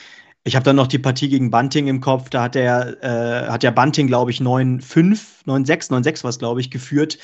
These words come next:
Ähm, und da hab ich schon gedacht, okay, wenn er diese Partie noch gewinnt, dann gewinnt er auch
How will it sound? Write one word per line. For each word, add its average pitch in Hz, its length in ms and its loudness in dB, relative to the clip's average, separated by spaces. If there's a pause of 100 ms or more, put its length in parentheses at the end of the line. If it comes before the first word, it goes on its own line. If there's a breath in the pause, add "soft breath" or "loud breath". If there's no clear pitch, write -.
(440 loud breath)
Ähm, 131 240 0
und 127 100 0
da 135 80 6
hab 143 140 6
ich - 40 -4
schon 143 160 2
gedacht, 135 320 2
okay, 135 240 0
wenn 135 120 2
er 135 80 2
diese 151 240 -4
Partie 151 320 -4
noch 147 160 -2
gewinnt, 135 420 -2
dann 131 120 -2
gewinnt 135 260 0
er 135 100 2
auch 135 240 -4